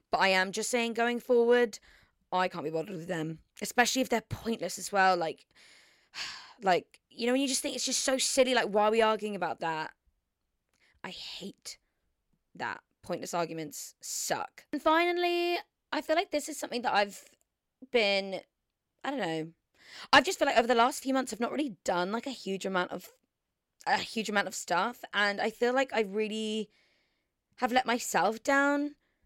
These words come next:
in that aspect. And I think for me, I just need to stop waiting for other people or, like, friends or whatever to, like, do things. Like, "Oh, I just need to go out and live my life."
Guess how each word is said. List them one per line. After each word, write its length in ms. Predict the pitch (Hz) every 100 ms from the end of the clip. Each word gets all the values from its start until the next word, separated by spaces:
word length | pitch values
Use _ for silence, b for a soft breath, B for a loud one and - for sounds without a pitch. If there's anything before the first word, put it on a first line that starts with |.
| _ _ _
in 160 | 277 285
that 240 | 285 - - _ _
aspect. 560 | - 269 - 269 269 -
And 100 | 277
I 60 | 262
think 300 | 277 262 - _ -
for 120 | 254
me, 320 | 233 226 240
I 100 | 226
just 260 | 233 220 233
need 300 | 220 220 -
to 560 | - 196 196 196 196 b b b b b b b
stop 400 | - - 277 - 247
waiting 680 | 214 247 - 208 190 185 180
for 120 | - -
other 160 | 214 202
people 680 | - 233 233 170 170 170 -
or, 100 | 180
like, 200 | 175 170
friends 420 | - 196 196 190
or 60 | 185
whatever 340 | 180 170 175
to, 160 | 175 196
like, 300 | 147 - -
do 180 | 226
things. 220 | 233 233 233
Like, 140 | 214
"Oh, 80 | -
I 100 | 247
just 160 | 285 277
need 140 | 302
to 60 | -
go 100 | 262
out 140 | 240
and 100 | 220
live 160 | 214 185
my 220 | 208 240
life." 420 | 220 - - -